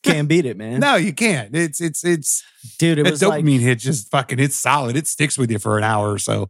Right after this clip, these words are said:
Speaker 1: I'm trying to think, like, what, and it wasn't
Speaker 2: But I've never
Speaker 1: that
Speaker 2: had, I've never had, like, like, fomo or, like, regret from buying
Speaker 1: No.
Speaker 2: any one of these bottles.
Speaker 1: No.
Speaker 2: I've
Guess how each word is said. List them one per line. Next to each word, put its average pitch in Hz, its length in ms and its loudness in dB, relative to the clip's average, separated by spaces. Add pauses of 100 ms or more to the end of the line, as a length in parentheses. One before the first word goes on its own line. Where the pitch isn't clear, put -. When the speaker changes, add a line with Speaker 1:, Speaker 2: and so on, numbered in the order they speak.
Speaker 1:
I'm - 80 -14
trying 160 280 0
to 139 80 0
think, 127 300 0
like, 113 420 -4
what, 139 340 0 (800)
and 156 140 -2
it 175 40 4
wasn't 185 240 4
Speaker 2:
But 180 40 4
I've 160 80 0
never 190 180 2
Speaker 1:
that 156 60 0
Speaker 2:
had, 156 180 -2 (220)
I've 151 160 2
never 175 200 0
had, 175 240 0
like, 139 260 0 (260)
like, 123 180 2
fomo 139 540 4
or, 127 160 2
like, 110 240 0
regret 110 680 0
from 110 260 2
buying 104 520 -2 (260)
Speaker 1:
No. 151 120 4
Speaker 2:
any 151 140 6
one 123 200 2
of 107 80 -2
these 107 160 -2
bottles. 90 420 -6
Speaker 1:
No. 147 160 2
Speaker 2:
I've 131 100 0